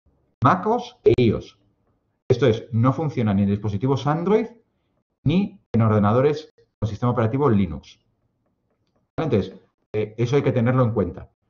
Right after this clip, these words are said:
Por ejemplo, yo que soy docente en ingeniería informática, eh, la inmensa mayoría de mi alumnado utiliza Linux.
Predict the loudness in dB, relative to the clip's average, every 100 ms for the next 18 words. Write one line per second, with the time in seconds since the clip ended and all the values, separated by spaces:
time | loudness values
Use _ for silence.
0 | _ _ -6 -2 0 0 2 2 0 0
1 | 0 0 0 2 0 -2 -2 0 0 0
2 | 0 -2 -2 -2 -2 -2 -4 -4 -6 -18
3 | _ _ _ _ _ _ _ 0 2 4
4 | 4 2 2 4 4 4 4 2 2 2
5 | 0 0 -2 0 0 0 0 -4 -16